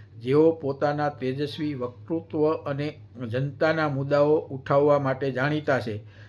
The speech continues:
તેઓ આ ચૂંટણીમાં એક મજબૂત, અ, દાવેદાર તરીકે ઉભરી આવ્યા છે. ગોપાલ ઇટાલિયાની જીત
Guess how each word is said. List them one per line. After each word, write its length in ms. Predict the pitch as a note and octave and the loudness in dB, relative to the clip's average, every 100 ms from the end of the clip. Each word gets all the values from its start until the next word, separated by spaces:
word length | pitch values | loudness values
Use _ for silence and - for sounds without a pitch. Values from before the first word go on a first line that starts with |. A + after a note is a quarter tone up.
| - - | -20 -2
તેઓ 220 | C#3+ D#3+ | 2 4
આ 340 | E3 - D#3+ | 2 4 6
ચૂંટણીમાં 760 | F3+ D#3+ C#3+ C#3+ C#3+ C#3+ D3 - | 6 0 -8 -8 -6 -6 -6 -4
એક 200 | C#3+ C#3+ A2+ | -6 -8 -12
મજબૂત, 500 | A2+ C3 C3+ D3+ E3 - - - - - - - | -8 -8 -2 -2 -2 -6 -20 -20 -20 -20 -16 -4
અ, 220 | C#3 C#3 | 2 2
દાવેદાર 540 | B2+ C3 D#3 E3 D#3 D#3 | 4 6 8 8 8 4
તરીકે 460 | D#3 C#3 D3 D3+ | 2 -4 -2 0
ઉભરી 420 | D3 B2+ B2 C#3+ | 0 0 0 2
આવ્યા 360 | C3 A2+ G#2+ G2 | 2 2 -2 -4
છે. 200 | G#2+ F2+ - - - - - - | -8 -12 -14 -20 -20 -20 -16 -12
ગોપાલ 640 | A2+ A#2+ D3 - E3 F3 - - | -8 0 0 4 6 6 4 -6
ઇટાલિયાની 800 | D#3 D#3+ D#3 D#3 D3+ D3+ D3 C3 | -6 0 2 2 2 0 -2 -6
જીત 400 | A2 D#3+ B2 | 2 2 2